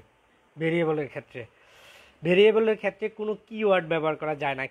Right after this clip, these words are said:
কিওয়ার্ড বলতে এখানে বোঝানো হয়েছে ইন্টিজার, ফ্লোট, ডাবল, লং, স্ট্রিং। আমরা শিখব, এগুলো হচ্ছে ডেটা টাইপ। ভেরিয়েবল এবং চলক ব্যবহার করার জন্য আগে আমাদেরকে জানতে হবে ডেটা টাইপ।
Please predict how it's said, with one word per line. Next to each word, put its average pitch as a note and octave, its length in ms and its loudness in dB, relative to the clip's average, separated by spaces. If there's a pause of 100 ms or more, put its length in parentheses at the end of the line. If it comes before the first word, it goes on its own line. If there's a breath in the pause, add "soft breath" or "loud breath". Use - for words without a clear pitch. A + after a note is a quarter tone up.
কিওয়ার্ড A3+ 360 2
বলতে G#3+ 240 0
এখানে G3 240 -6
বোঝানো F#3 340 -2
হয়েছে F#3 280 -8 (100)
ইন্টিজার, F3 540 -4
ফ্লোট, F3+ 480 0 (140)
ডাবল, E3 500 2 (140)
লং, E3 320 2 (120)
স্ট্রিং। E3 460 -8 (260)
আমরা F#3 200 -4
শিখব, F3 440 -2 (100)
এগুলো F3 220 0
হচ্ছে E3+ 240 -4
ডেটা D#3 280 -2
টাইপ। A#2 220 -8 (1800 soft breath)
ভেরিয়েবল G3 420 4
এবং F3+ 320 -2
চলক D#3 260 -4 (480)
ব্যবহার F#3 360 2
করার G3 300 -4
জন্য F#3+ 360 -2
আগে F3+ 260 -4
আমাদেরকে F3+ 420 -6
জানতে D#3+ 320 -8
হবে E3 160 -4
ডেটা D3+ 280 -4
টাইপ। A#2+ 220 -8